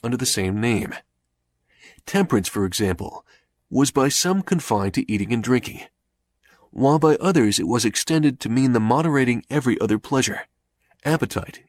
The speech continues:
inclination, or passion, bodily or mental, even to our avarice and ambition. I proposed to myself, for the sake of clearness,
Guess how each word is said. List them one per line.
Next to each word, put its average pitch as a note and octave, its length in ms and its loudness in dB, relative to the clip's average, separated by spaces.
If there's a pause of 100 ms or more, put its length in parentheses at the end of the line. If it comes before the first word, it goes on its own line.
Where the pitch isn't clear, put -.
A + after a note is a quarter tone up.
inclination, C3+ 760 0
or A2 180 0
passion, - 500 -4 (100)
bodily A2 360 0
or G2 60 0
mental, - 520 -2 (560)
even E3+ 320 2
to D3 180 0
our C3 160 2
avarice G2 460 0
and A2+ 120 -2
ambition. B2 500 0 (1200)
I D#3 140 -2
proposed G3 480 -2
to - 60 -4
myself, G2 520 -4
for A#2+ 100 -2
the A#2+ 100 0
sake D#3+ 280 0
of - 120 -10
clearness, - 640 0